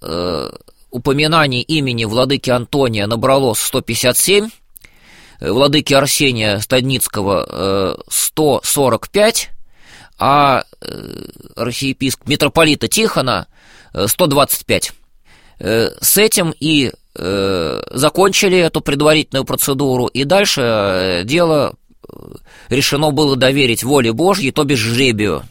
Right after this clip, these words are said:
И по жребию в храме Христа Спасителя пятого ноября по старому стилю тысяча девятьсот семнадцатого года, э, был избран святитель Тихон.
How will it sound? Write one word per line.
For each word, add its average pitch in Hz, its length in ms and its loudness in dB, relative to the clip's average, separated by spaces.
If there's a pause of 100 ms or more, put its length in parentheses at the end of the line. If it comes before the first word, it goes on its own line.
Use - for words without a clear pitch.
(1000)
И 143 120 2
по 147 160 2
жребию 180 560 4
в - 80 -8
храме 139 260 2
Христа 120 360 -2
Спасителя 127 720 0
пятого 113 580 0
ноября 120 640 2
по 151 100 0
старому 139 400 0
стилю 131 520 0 (840)
тысяча 120 220 -2
девятьсот 120 400 0
семнадцатого 120 640 -2
года, 151 440 2 (960)
э, 85 580 -6
был 170 260 2
избран 143 500 0
святитель 113 460 -2
Тихон. 85 360 -6